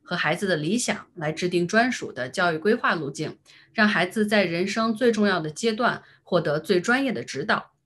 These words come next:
同时呢，拿到最满意的结果。如果大家在讲座期间有任何问题，欢迎在屏幕下方的 chat 功能里打出来，我们会在讲座的最后问答环节尽可能回答大家今天提出的所有问题。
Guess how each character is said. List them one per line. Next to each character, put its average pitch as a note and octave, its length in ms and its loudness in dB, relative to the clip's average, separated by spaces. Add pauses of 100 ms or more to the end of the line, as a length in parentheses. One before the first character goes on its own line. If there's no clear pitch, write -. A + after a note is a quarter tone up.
(380)
同 F#3 180 4
时 F3+ 180 2
呢， F3+ 180 6
拿 D#3 200 -2
到 F3 220 2
最 A3+ 160 2
满 - 240 0
意 - 60 -8
的 C#3+ 80 -12
结 C#3+ 240 -4
果。 - 280 -2 (460)
如 G3+ 120 2
果 C4 120 6
大 A#3+ 140 4
家 A#3+ 160 2
在 A3+ 220 4
讲 - 200 -4
座 G#3 160 2
期 A3+ 220 -2
间 B3+ 160 0
有 G#3 100 2
任 E3+ 160 2
何 F#3+ 140 -2
问 A#3+ 180 2
题， - 300 -6
欢 F3 180 2
迎 F3+ 80 4
在 F3 220 2
屏 D3 160 -6
幕 G3 160 0
下 F#3+ 240 0
方 F#3+ 260 0
的 C#3 240 0
chat G#3+ 300 -4
功 A3 180 -4
能 F3+ 140 2
里 F#3 100 0
打 F#3 200 -6
出 - 120 -8
来， D3+ 280 -2 (260)
我 F3 100 2
们 G#3 120 6
会 C4 120 4
在 B3 160 6
讲 F3 240 0
座 G#3+ 80 0
的 G#3+ 120 4
最 A3 180 2
后 G#3+ 200 0
问 A3+ 180 2
答 F3+ 180 0
环 F3 240 -2
节 D3 300 -6 (280)
尽 A3 160 2
可 F#3 140 2
能 D#3 160 2
回 F3 180 0
答 D#3 200 2
大 F#3 120 -2
家 F#3 160 -2
今 G3+ 200 0
天 G3+ 240 2
提 F3 160 -6
出 G#3 160 -2
的 F3 100 2
所 E3+ 160 0
有 B3 80 6
问 G3 160 4
题。 D#3 300 -6